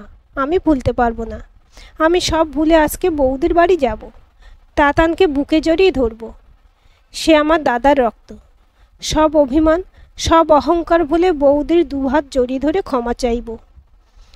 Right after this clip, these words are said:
তার জীবনটা তো আমাদের জন্যই নষ্ট হয়ে গেল। যদি পরলোক থাকে,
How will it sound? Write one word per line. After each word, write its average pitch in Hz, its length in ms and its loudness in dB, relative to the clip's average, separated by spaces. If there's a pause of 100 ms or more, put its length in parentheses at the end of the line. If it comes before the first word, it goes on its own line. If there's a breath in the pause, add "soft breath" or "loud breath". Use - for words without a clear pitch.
(180)
তার 349 200 2
জীবনটা 349 460 0
তো 392 120 -2
আমাদের 277 420 0
জন্যই 370 280 0
নষ্ট 277 360 -2
হয়ে 254 220 2
গেল। 226 280 -6 (840)
যদি 359 280 4
পরলোক 320 560 4
থাকে, 370 280 -2